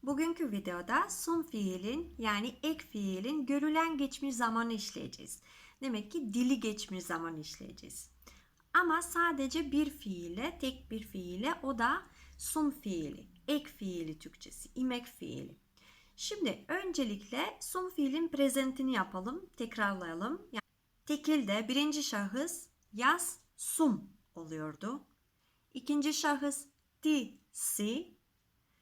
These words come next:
Üçüncü şahıs toi ta toa e. Çoğullarda birinci çoğul nie sme. İkinci çoğul vie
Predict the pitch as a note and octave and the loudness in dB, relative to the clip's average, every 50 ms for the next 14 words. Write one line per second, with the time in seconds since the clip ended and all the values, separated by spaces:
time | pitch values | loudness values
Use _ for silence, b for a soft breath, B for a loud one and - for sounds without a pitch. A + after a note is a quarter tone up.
0 | _ _ _ _ _ _ - C4+ C4 C4 - D4+ D4 C#4+ D4 D#4+ D#4 - - D4 | _ _ _ _ _ _ -2 -2 0 0 2 2 2 2 2 2 2 2 2 2
1 | C4 B3+ A#3 B3+ B3+ C4 B3+ - - - - _ _ _ _ _ - - C#4+ C#4 | 2 2 2 0 -2 -2 -2 -4 -8 -10 -16 _ _ _ _ _ 0 4 6 6
2 | C#4+ D#4+ F4 G4+ - - _ _ - C4 B3 A3+ A3 G#3+ F#3+ F3 F3 - - _ | 6 6 4 0 -4 -12 _ _ 4 8 10 12 12 12 10 10 6 0 -10 _
3 | _ - C4 B3+ A#3 G3 F3 E3 D#3+ D#3+ - - _ _ _ _ _ _ _ _ | _ 0 2 4 6 6 6 6 4 2 -2 -14 _ _ _ _ _ _ _ _
4 | _ - - F#3 F#3+ G3+ A#3+ D4 G#4 G#4 - - _ _ _ _ _ _ _ _ | _ -6 -2 0 2 2 2 2 0 -2 -8 -18 _ _ _ _ _ _ _ _
5 | _ _ _ _ _ _ _ _ _ _ _ _ - - D4+ D4+ D4+ D4+ D4+ C#4+ | _ _ _ _ _ _ _ _ _ _ _ _ -2 2 4 6 6 8 8 10
6 | C4 A#3+ A3+ A3+ A3+ A3 C4+ D#4 F4 F4+ - - _ _ _ _ _ _ _ _ | 10 10 10 8 6 4 4 4 4 2 -2 -10 _ _ _ _ _ _ _ _
7 | _ _ - G#3 B3 B3+ C#4+ D4 C#4+ C#4 C4 D#4 E4+ F4 F4 - - - - C4 | _ _ -6 -2 2 4 4 6 6 6 4 4 2 2 -2 -8 -10 -6 -2 0
8 | A3 G3+ F#3+ F3 - - - _ _ _ _ - A3+ B3 C4+ D4+ D4+ C#4+ B3+ G3 | 0 2 0 0 -2 -6 -14 _ _ _ _ -4 2 4 6 6 8 6 6 4
9 | F3 - - - _ - - - - - - G3 F#3+ F3+ F#3 A3 C#4+ F#4 - - | 0 -4 -10 -16 _ -8 -6 -4 -4 -2 2 2 2 2 2 2 0 0 -4 -8
10 | - _ _ _ _ _ _ _ _ _ _ _ _ _ _ _ _ - - C#4+ | -16 _ _ _ _ _ _ _ _ _ _ _ _ _ _ _ _ -6 -4 -2
11 | C#4 - D#4+ D#4+ D4+ C#4 C#4+ C4+ - - A#3 F#3+ E3 D#3 - b b b b b | 2 2 4 4 4 2 2 0 0 0 0 0 0 -2 -4 b b b b b
12 | b b b _ - G#3 G3+ B3+ C4+ C#4 A#3+ G3 E3+ - - | b b b _ -8 -2 2 4 4 4 4 4 0 -2 -6